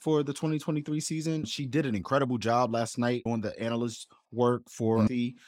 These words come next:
Speaker 1: so kudos to Candace Parker for sure. Definitely looking forward to more of her analysis on the play-by-plays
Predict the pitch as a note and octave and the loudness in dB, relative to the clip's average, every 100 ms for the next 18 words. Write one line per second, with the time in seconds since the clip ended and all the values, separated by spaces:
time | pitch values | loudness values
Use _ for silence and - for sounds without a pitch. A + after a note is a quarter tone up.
0 | _ - B2+ G#2+ - C3+ B2 A#2 - A2 | _ -4 -2 -2 0 2 2 2 -4 -6
1 | A#2+ G#2+ G2 - G#2+ - G#2+ F2+ - - | -4 -2 -4 -2 -2 -2 -10 -8 -8 -2
2 | A#2 A2+ A2 F2 G#2+ A2+ A#2+ G2 A2+ A2 | 0 2 0 -2 -4 -2 -6 -4 -4 -6
3 | - G#2+ B2 A2+ G#2+ A#2 A2+ A2 A2 F#2 | -4 -2 0 -2 0 2 2 -2 -4 -4
4 | F#2+ G#2+ A2 G2+ F#2+ - G#2+ G2+ G#2+ A2 | 0 2 2 0 -4 0 2 2 0 -2
5 | - G#2+ G2+ - G#2 F#2 - A2+ G#2+ G2+ | -2 -4 -6 -6 -6 -6 -2 -2 -2 -4
6 | A#2 A2+ A2+ A2 | -4 -4 -4 -6